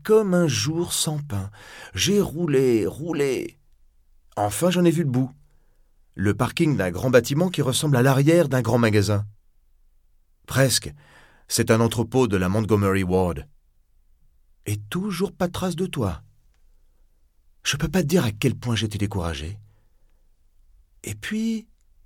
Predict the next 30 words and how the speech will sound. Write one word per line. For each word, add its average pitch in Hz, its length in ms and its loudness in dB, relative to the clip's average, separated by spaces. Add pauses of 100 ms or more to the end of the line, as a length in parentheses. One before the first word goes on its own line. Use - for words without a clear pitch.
(1000)
elle 87 140 -2
a 82 40 -6
souri. 73 440 -8 (960)
Un 113 80 -2
sourire 113 420 0
radieux 85 480 -4
malgré 110 320 0
sa 98 140 -4
cicatrice. - 680 -8 (1300)
Et 143 100 -6
puis 220 180 0
j'ai 160 180 4
vu 165 200 -2
la 175 140 0
chèvre 147 340 2
rouge 190 560 -4
avec 147 260 -2
ses 143 320 0
ailes 180 140 2
en 147 80 2
forme 156 300 0
de 139 60 0
sourcil 131 420 -4
féminin, 98 460 -4 (760)
voyante 185 640 2
comme 240 280 4
une 202 120 2
enseigne 185 360 0
au 180 80 0
néon. 92 300 -2